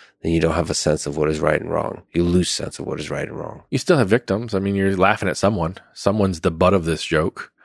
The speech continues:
Speaker 2: You know, whether it's major corporations or the individuals. I mean, some of the stuff they did was just, you know, releasing people's P I I, their personal identifying information and stuff like that. I mean,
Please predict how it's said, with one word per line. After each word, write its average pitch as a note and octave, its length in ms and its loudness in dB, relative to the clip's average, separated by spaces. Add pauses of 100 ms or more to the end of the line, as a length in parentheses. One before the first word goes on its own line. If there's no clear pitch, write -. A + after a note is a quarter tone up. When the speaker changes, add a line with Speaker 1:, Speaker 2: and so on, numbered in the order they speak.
(840)
Speaker 2:
You F2 60 6
know, E2 100 4
whether F#2 180 6
it's E2+ 120 0
major F2+ 300 2
corporations F2 720 0
or E2 60 2
the E2+ 140 4
individuals. E2+ 680 0
I D#2+ 60 -2
mean, D#2 260 -8
some F2+ 220 -4
of E2 60 -2
the E2+ 80 -2
stuff - 260 0
they D#2+ 100 0
did E2 280 -2
was E2 160 -2
just, - 260 -2 (320)
you - 80 4
know, G2+ 60 6
releasing F#2 500 4
people's F2 300 0
P F2+ 180 4
I D#2 100 4 (180)
I, E2+ 100 0
their D#2 120 -4
personal E2 460 0
identifying D#2 500 2
information D2 640 -2
and C#2+ 140 -8
stuff D#2+ 180 -2
like D2 160 -2
that. D#2+ 180 2
I G2 40 -2
mean, E2 240 -6